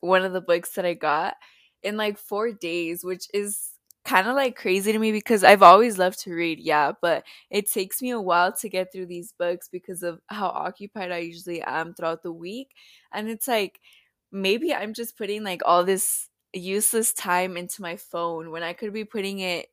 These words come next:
into so many other things and do so many more things that are actually good for my brain, like, actually good for my mental health, you get me? So I thought that was interesting.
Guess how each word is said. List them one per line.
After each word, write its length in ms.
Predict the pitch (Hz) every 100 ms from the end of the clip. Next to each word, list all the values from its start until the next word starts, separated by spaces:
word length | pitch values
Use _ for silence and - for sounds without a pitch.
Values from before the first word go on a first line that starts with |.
| -
into 340 | 180 175 185
so 300 | - - 180
many 240 | 180 180 170
other 300 | 170 180 180
things 360 | 180 170 170
and 160 | 170 170
do 160 | 175 175
so 460 | - - - 180
many 240 | 175 185 180
more 220 | 170 175
things 340 | - 170 170
that 100 | 175
are 140 | 170 170 - _ _
actually 520 | 180 180 185 277 269
good 340 | 202 170 170 170
for 160 | 196
my 140 | 170 160
brain, 420 | - 139 139 156
like, 200 | 143 - -
actually 480 | 160 - - 190
good 280 | 165 165 160
for 140 | - 160
my 140 | 147
mental 320 | 139 - 170 185
health, 340 | 165 139 -
you 120 | 170 170
get 220 | 165 170
me? 180 | 180 196
So 360 | - 170 170 - - _ _ 170
I 180 | 180
thought 240 | 202 269 262
that 100 | 214
was 160 | 214 -
interesting. 760 | 180 214 226 - 180 175 175